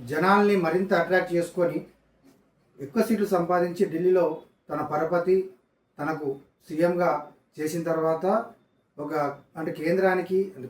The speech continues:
కేంద్ర, అంటే, యూపీఏ రాహుల్ గాంధీకి వాళ్ళకి ఒక బహుమతిగా ఇచ్చేందుకు ఆయన చేసిన ఒక శపథం ఏంటంటే, "పంద్రా ఆగస్టు లోపు రుణమాఫీ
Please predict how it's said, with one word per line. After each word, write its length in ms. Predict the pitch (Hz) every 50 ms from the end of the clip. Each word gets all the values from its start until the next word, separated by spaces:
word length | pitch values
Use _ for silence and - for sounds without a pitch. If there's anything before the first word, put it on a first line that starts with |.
| -
కేంద్ర, 240 | 165 165 170 185 190
అంటే, 360 | 196 170 151 147 151 135 127 123
యూపీఏ 500 | 127 143 160 151 196 190 180 135 - - - - _ _ _ -
రాహుల్ 320 | 139 151 160 175 185 185
గాంధీకి 600 | 175 180 180 180 175 180 170 170 175 170 - - - - - - - - - -
వాళ్ళకి 420 | 135 147 156 170 151 147 147 143 - - -
ఒక 180 | 160 156 170 -
బహుమతిగా 440 | 156 156 175 202 202 202 202 208 190
ఇచ్చేందుకు 420 | 180 190 190 185 180 185 175 175
ఆయన 140 | 170 165 160
చేసిన 400 | 131 147 175 170 - 190 170 160
ఒక 120 | 147 143
శపథం 420 | 131 - - - 160 170 175 165 160
ఏంటంటే, 400 | 156 147 139 139 190 240 - - - - - - - - - - - - - - - 151
"పంద్రా 260 | 156 180 202 220 226
ఆగస్టు 360 | 226 208 220 214 214 - 208
లోపు 460 | 190 190 196 196 196 180 185 190 - - - - _ _ _ _ _ _ _ _ _ _ -
రుణమాఫీ 440 | - 180 185 196 208 202 190 202